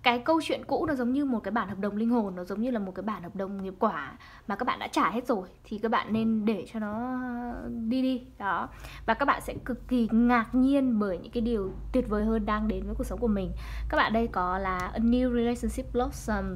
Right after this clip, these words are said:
có Union đây. Thứ nhất, mình thấy điều đầu tiên, à,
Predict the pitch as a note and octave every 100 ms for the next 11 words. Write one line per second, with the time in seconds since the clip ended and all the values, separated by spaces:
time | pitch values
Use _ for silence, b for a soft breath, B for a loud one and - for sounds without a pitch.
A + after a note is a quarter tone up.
0 | F#3+ - F3 F#3+ - A#3+ A#3+ B3+ A3 G3
1 | G#3 A#3 A3 - - - - - - -
2 | - - A3+ A#3+ E4 - - A3 G#3 G#3
3 | F#3 G#3 D#4 B B B - A#3+ A3 G#3
4 | C#4 C4+ A#3+ B B B - - A3